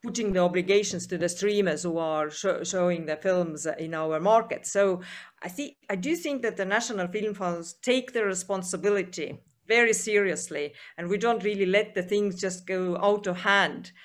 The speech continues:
but we try to get more money into the local production. And film funds also look,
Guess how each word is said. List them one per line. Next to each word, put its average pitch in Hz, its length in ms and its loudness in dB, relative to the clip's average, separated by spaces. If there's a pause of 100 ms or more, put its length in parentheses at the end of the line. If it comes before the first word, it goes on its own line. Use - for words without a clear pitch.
(240)
but 180 120 -4
we 190 100 -4
try 208 400 4
to 180 180 -6
get 185 460 0
more 202 460 4
money 180 400 0
into 165 200 -6
the 151 100 -6
local 175 320 -2
production. 151 600 -6 (340)
And 190 440 -2 (120)
film 294 300 -2
funds 214 300 0
also 220 380 0
look, 240 300 -4